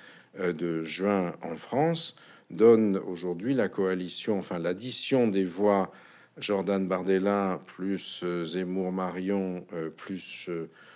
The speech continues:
deux ou trois Dupont-Aignan, et cetera, au tout, au, à, à quarante ou plus de quarante pour cent, ce qui est un séisme politique considérable.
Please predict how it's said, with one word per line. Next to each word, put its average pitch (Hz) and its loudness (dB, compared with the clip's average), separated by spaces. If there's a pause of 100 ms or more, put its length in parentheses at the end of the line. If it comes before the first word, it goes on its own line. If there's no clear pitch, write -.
(200)
deux 92 -2
ou 90 0
trois 92 -6
Dupont-Aignan, 92 -2
et - -4
cetera, 143 0 (440)
au 107 -2
tout, - -10
au, 110 0 (380)
à, 95 -8 (280)
à 135 6
quarante 139 6
ou 101 -6
plus 165 4
de 147 -2
quarante 120 4
pour 143 -8
cent, - -2 (460)
ce - -4
qui - 0
est 147 4
un 98 2
séisme 113 0
politique 92 -4
considérable. 110 0